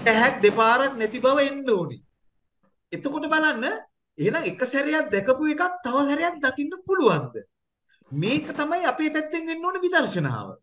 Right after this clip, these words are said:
මේ තමයි අපේ පැත්තෙන් එන්න ඕනේ ඥාන දර්ශනය. අපිට වැඩෙන්න ඕනේ ඒක. එතකොට බලන්න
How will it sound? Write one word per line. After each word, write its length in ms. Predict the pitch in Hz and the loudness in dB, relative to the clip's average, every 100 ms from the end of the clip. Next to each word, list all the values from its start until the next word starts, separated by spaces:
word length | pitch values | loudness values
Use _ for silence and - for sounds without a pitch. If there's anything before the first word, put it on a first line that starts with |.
| _ _ _ _ _ _ _ _ _ _ _ _ _ - | _ _ _ _ _ _ _ _ _ _ _ _ _ -8
මේ 180 | 156 254 | -8 -8
තමයි 260 | 254 285 | -8 -6
අපේ 220 | 277 - 277 | -6 -4 -4
පැත්තෙන් 360 | 269 - 269 | -4 -4 -6
එන්න 140 | 269 302 | -6 -8
ඕනේ 160 | 330 | -6
ඥාන 280 | 302 330 277 | -8 -8 -6
දර්ශනය. 400 | 143 - 113 98 87 - _ _ _ _ | -8 -8 -14 -16 -18 -20 _ _ _ _
අපිට 240 | - 233 233 | -14 -8 -2
වැඩෙන්න 360 | 226 294 269 | -2 -2 -2
ඕනේ 220 | 147 117 98 | -4 -6 -10
ඒක. 160 | 92 _ _ _ _ _ - | -16 _ _ _ _ _ -20
එතකොට 300 | - 208 254 | -10 -4 2
බලන්න 300 | 254 294 349 | 2 2 0